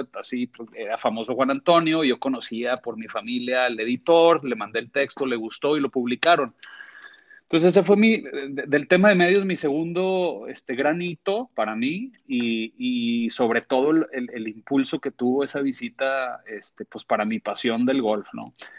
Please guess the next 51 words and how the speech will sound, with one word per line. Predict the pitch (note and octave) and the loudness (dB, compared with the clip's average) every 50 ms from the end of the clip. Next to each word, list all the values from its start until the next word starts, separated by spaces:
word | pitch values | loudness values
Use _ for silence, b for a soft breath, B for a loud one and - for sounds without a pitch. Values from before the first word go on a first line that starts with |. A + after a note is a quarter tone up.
| B B | B B
Entonces, | B - D3+ D3 F3 F#3+ F3+ - - | B 0 2 4 4 4 4 4 2
empecé | D3+ C#3+ C#3 - C#3+ C3+ - D#3+ | 2 2 4 2 0 2 4 4
a | D#3 - | 4 6
tener | F#3 F3+ F3+ F3 - | 6 4 4 4 4
contacto. | F#3 F3+ F3 - F#3 F3 - - - E3+ | 0 0 2 4 4 4 4 2 -2 0
En | E3+ E3 | 0 0
ese | D#3+ D#3+ F#3 | 0 2 2
momento, | F#3 F3+ E3+ D#3 D3+ - F3 E3 | 2 6 6 4 4 4 2 2
Golf | E3+ E3+ E3 - | 2 2 2 0
Channel | - F3 E3 D#3 D#3+ D#3+ D#3 | 2 4 4 4 4 2 2
estaba | C#3 - - D3 C3 C3+ | 0 0 2 2 2 4
en | D3 | 4
Argentina, | D3+ C#3+ - - A#2 G#2+ G2+ - D3+ D#3 C#3+ A#2 G2 F2+ - _ - | 2 2 0 -2 -2 -4 0 2 2 4 4 2 0 -2 -8 _ -10
¿no? | A#2 G#2 A2+ A#2+ A#2+ | -6 -4 -4 -4 -4
Golf | A#2 B2 A#2+ - | -4 -4 -4 -4
Channel | - - A#2+ A#2+ B2 C3 B2+ | -4 -4 -4 -4 -4 -4 -2
era | B2+ B2 B2 | 0 0 0
parte | - - A2+ A2+ - - B2+ | 0 0 -4 -4 -4 -6 -6
de | A#2+ A#2 | -4 -4
DirecTV, | G#2+ G#2 G#2 G2+ _ - B2+ A#2+ A2+ G#2 G2+ _ - _ _ _ _ - _ _ _ _ _ _ _ _ _ - - | -4 -4 -6 -8 _ -4 -4 -2 -2 -2 -4 _ -12 _ _ _ _ -20 _ _ _ _ _ _ _ _ _ -20 -10
este, | - G#2+ F#2+ - - - - G2+ F#2+ F#2+ F#2+ F#2+ F#2 F2+ _ - | -8 -8 -6 -6 -8 -12 -10 -8 -8 -6 -6 -8 -8 -10 _ -4
T | A2 G#2+ | -2 -2
C, | G#2 - - A#2+ - | -2 -2 -6 -6 -8
T | - - A2+ G#2+ | -2 0 0 2
I | A2 A2+ | 2 0
C | A2+ - - A2+ G#2 G#2+ | -2 0 2 2 2 2
Sports, | G#2 G2+ - - _ - G#2 A2 A2+ A2+ - - - | 2 0 -2 -6 _ -2 0 0 2 0 0 0 -2
había | G#2 A2+ B2 A#2+ | 0 2 2 4
una | B2 B2+ | 4 6
mezcla | B2+ B2+ A#2 B2 - - B2+ A#2 | 4 4 2 0 -2 -2 -2 0
ahí | A2+ A#2 A#2+ | 0 0 2
de, | A#2 A#2+ A#2+ A2+ G#2+ - B B B B B B B B B B _ | 2 2 2 2 0 -2 B B B B B B B B B B _
de, | - A2 G#2 G#2 G2+ G2+ G#2 G#2 G#2 G#2 G#2 | -12 -4 2 2 4 4 4 2 2 0 0
de | G2+ G#2+ | -2 -2
los | G#2 G#2 G2 G2+ | -4 -4 -2 2
dueños | A2+ C3 C#3+ C#3 C3 C3 B2+ B2+ B2+ C3 - - - | 4 6 6 6 6 6 4 2 0 -2 -4 -6 -4
y, | C3 B2 B2 B2 C3 C3 | -2 0 0 0 2 2
y | B2 C3+ | 4 4
era | C3+ D3 | 4 4
un | D#3 D3+ | 2 4
canal | - E3 D3+ D3 C#3+ D3 D3+ | 2 2 4 4 4 4 2
establecido | C#3+ - - D3 C#3 B2 A#2+ B2 C#3+ D3 | -2 0 0 0 2 2 0 -2 -2 -2
en | D3+ | -2
Argentina | D#3+ D3+ - D3 B2 - C3+ C#3 D3 C#3+ | -2 -2 -2 -4 -2 -2 0 0 0 -2
por | - C#3 C3 C3+ | -2 0 0 2
obvias | C#3 D3 D3+ D3+ | 4 4 2 2
razones, | C3 B2+ - - C#3+ C#3 C3+ A#2+ A2+ G#2+ G#2+ | 2 -2 -2 2 4 4 4 2 -2 -4 -8
¿no? | A2+ - A#2+ A#2+ A#2+ _ - | -8 -10 -10 -10 -10 _ -12
Este, | - A#2+ - - _ - | -12 -12 -12 -14 _ -14
el, | - A1 - - | -14 -14 -12 -10
el, | A2 G#2+ A2 A2+ | -10 -10 -10 -12